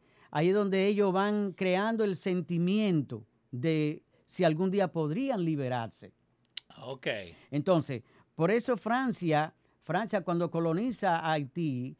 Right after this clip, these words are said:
Speaker 1: y se convierte en dueño de la isla, Francia realmente, eh, por ejemplo, eh, introduce su costumbre, ¿entiendes?
Speaker 2: Ujú.
Speaker 1: El idioma francés.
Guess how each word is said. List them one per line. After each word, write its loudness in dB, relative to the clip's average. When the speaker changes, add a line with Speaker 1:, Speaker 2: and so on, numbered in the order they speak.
Speaker 1:
y -4
se -6
convierte -2
en 0
dueño 2
de 0
la 0
isla, -6
Francia -2
realmente, -2
eh, -2
por -4
ejemplo, 0
eh, 0
introduce 0
su -6
costumbre, -2
¿entiendes? -2
Speaker 2:
Ujú. -12
Speaker 1:
El -2
idioma 2
francés. -4